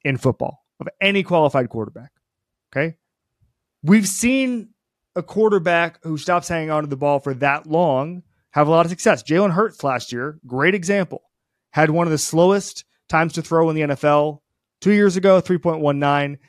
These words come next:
shaves that down to two point eight six, makes a Super Bowl. Looks like a completely different player. Now, Lamar Jackson has earned the right to stand back there and hold on to the ball longer because he just makes guys miss. I remember a qu-, a, uh, uh, t-, offensive lineman on the Ravens telling me that literally linebackers will look over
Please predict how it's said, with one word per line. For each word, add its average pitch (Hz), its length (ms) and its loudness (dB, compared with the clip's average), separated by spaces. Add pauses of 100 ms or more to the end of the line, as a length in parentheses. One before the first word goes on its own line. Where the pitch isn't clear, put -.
shaves 165 300 0
that 156 160 2
down 147 220 0
to 135 40 -6
two 156 140 -10
point 139 240 -8
eight 135 120 -6
six, - 480 -6 (100)
makes - 180 -6
a - 40 -6
Super 120 180 -4
Bowl. 110 280 -12
Looks 139 180 -6
like 147 100 0
a 127 40 -4
completely 139 260 -4
different 120 200 -10
player. 117 180 -8 (200)
Now, 190 140 4
Lamar 226 240 6
Jackson 214 260 2
has 156 100 -4 (100)
earned 285 300 6
the 180 100 2
right 180 380 4 (320)
to 160 60 -8
stand 190 320 2
back 196 220 2
there 170 100 -2
and 147 80 -2
hold 156 140 2
on 190 100 2
to 196 80 -2
the 147 80 -4
ball 120 200 -2
longer 113 300 -6
because 143 380 -2
he 127 220 -10 (120)
just 117 200 -10
makes 127 160 -6
guys 110 240 -6
miss. 151 260 -2
I 120 60 -10
remember 120 180 -4
a 117 60 -2
qu-, - 180 -6 (320)
a, 131 140 0 (120)
uh, 127 260 2 (100)
uh, 123 220 -2 (200)
t-, 170 100 -4 (200)
offensive 147 320 -2
lineman 147 260 0
on 135 60 -4
the 127 80 -4
Ravens 127 280 -4
telling 131 200 -4
me 131 60 -4
that 127 200 -6
literally 147 380 -2
linebackers 131 560 -2
will 123 100 -6
look 135 180 0
over 123 520 -2